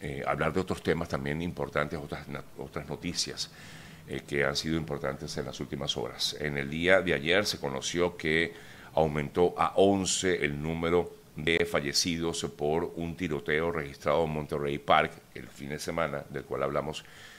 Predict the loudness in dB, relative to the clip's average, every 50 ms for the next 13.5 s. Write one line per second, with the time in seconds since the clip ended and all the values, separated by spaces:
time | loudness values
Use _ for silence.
0 | -12 -6 -4 -2 0 0 0 2 4 4 6 6 4 2 2 0 0 0 -2 -6
1 | -8 -6 -2 -2 -2 -2 -2 -4 -4 -6 -6 -4 2 4 6 6 4 2 -2 -6
2 | -4 -4 -6 -6 -6 -6 -6 -4 -2 0 2 2 2 0 -2 -8 -20 -20 -20 -20
3 | -20 -16 -12 -8 -6 -6 -4 -4 -6 -6 -6 -6 -6 -4 -4 -2 -2 -2 -2 -2
4 | -4 -6 -6 -4 -2 0 2 2 2 2 0 -2 -2 -2 -2 4 8 8 8 10
5 | 8 4 2 2 2 0 0 0 -2 -4 -4 -6 -10 -8 -6 -6 -6 -4 -4 -4
6 | 0 0 0 0 0 -2 -6 -6 -8 -8 -6 -4 0 2 4 4 4 4 2 0
7 | -2 -2 -2 -2 -2 -4 -2 0 -2 0 -2 -2 -6 -4 -4 -2 0 0 0 0
8 | -2 -2 -4 -4 -10 -20 -20 -20 -20 -20 -20 -10 -2 0 2 4 4 4 4 2
9 | 2 2 2 2 2 2 2 4 6 6 6 4 2 -2 -6 -4 -2 -2 -2 -2
10 | -4 -2 0 0 0 0 2 2 2 2 2 2 0 0 -2 -6 -8 -8 -6 -4
11 | 0 0 2 2 2 2 2 0 0 -2 -8 -10 -10 -10 -8 -8 -8 -8 -12 -10
12 | -8 -6 -4 -2 -2 -2 -2 -2 -6 -8 -10 -16 -16 -12 -10 -8 -8 -6 -8 -8
13 | -10 -10 -6 -2 -2 0 0 -2 -4 -6